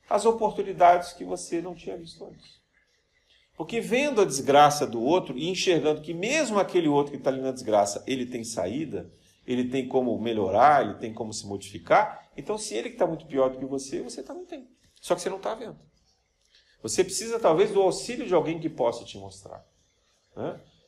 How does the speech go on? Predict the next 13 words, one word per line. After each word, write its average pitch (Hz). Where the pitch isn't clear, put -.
Ao, 113
ao, 127
ao 117
auxílio 127
de 110
um 107
profissional, 120
que -
seja 104
um 98
psicólogo, 117
um -
psiquiatra, 113